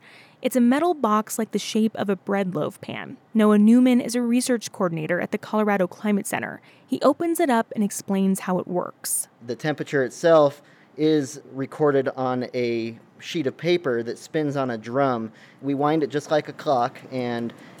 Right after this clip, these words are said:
Speaker 2: it takes the drum one week to spin all the way around. So at the very end, we have a data sheet with seven days of, of data.
Speaker 1: That ticking is the sound of the drum spinning.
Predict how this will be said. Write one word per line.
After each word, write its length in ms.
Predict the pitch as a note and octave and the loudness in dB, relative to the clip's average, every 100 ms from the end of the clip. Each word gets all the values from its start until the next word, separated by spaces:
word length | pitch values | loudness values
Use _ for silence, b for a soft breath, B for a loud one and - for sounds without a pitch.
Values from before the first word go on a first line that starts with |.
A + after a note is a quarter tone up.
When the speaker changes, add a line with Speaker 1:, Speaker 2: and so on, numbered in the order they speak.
| - | -10
Speaker 2:
it 160 | B2+ B2 | -8 -4
takes 280 | D3 C#3+ - | -2 -2 -4
the 140 | C#3 | -6
drum 420 | B2 C#3 C3 B2+ | -2 0 0 -2
one 320 | C3+ D#3 C#3 | 0 0 0
week 340 | C#3 C#3+ - - | 0 0 -2 -14
to 120 | B2+ | -14
spin 320 | - C#3 B2 | -10 -6 -4
all 200 | A2 B2 | 0 0
the 80 | B2+ | 2
way 200 | B2 B2 | 4 2
around. 480 | A#2 A#2 A2 G2+ G#2 | 2 -2 -6 -10 -8
So 160 | C3 A#2+ | -6 -4
at 80 | |
the 40 | A#2 | -2
very 380 | B2+ C#3 C3+ B2+ | 2 4 4 0
end, 280 | C3 A#2 | -2 -2
we 120 | A2+ A#2 | -4 -4
have 220 | A#2+ A2+ | -4 -4
a 40 | |
data 280 | A#2 A#2+ A#2 | -4 -4 -4
sheet 260 | - B2 G2 | -6 -8 -8
with 160 | A2+ | -12
seven 400 | - B2+ A#2 A#2 | -6 -4 -4 -6
days 320 | A2 A2 A2 | -4 -4 -6
of, 120 | G#2 A2 - | -10 -14 -14
of 160 | A2+ - | -14 -8
data. 280 | A#2 G2+ - - - - - - - | -8 -8 -10 -16 -20 -20 -20 -20 -10
Speaker 1:
That 300 | A3+ A#3+ - | -2 -2 -2
ticking 420 | - C4 C4+ C4+ C#4+ | -4 -2 2 2 0
is 180 | A#3+ - | -2 -2
the 100 | A3 | -4
sound 460 | - G#3+ G#3+ G#3+ | 0 2 4 2
of 80 | G3 | 2
the 100 | G3+ | -2
drum 360 | F3 G3+ G3+ G3 | 2 2 4 2
spinning. 420 | - - - | -2 -6 -8